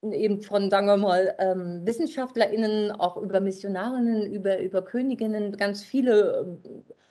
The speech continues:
Multiplikatorinnen von Gesellschaft. Und hinzu kommt, dass wir uns sagen müssen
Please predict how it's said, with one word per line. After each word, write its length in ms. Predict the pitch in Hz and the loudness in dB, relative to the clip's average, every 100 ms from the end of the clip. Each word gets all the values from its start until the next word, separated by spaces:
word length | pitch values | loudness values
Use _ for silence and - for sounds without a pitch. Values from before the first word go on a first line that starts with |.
| _ _ _ - | _ _ _ -4
Multiplikatorinnen 1040 | 208 226 226 - 214 196 185 196 302 320 | 2 2 0 -6 -8 -8 -4 -2 0 -2
von 200 | 277 277 | -2 -2
Gesellschaft. 600 | 233 226 202 233 269 247 - | -2 0 -2 -2 -6 -8 -6
Und 320 | 226 214 - - | -2 -2 -4 -10
hinzu 320 | - 208 254 - | -2 -2 -2 -6
kommt, 420 | - 247 247 - _ _ | -4 -4 -6 -10 _ _
dass 160 | 226 208 | -10 -6
wir 80 | 214 | -4
uns 100 | 214 | 0
sagen 220 | 214 214 | 0 0
müssen 340 | 202 208 208 | -2 -4 -6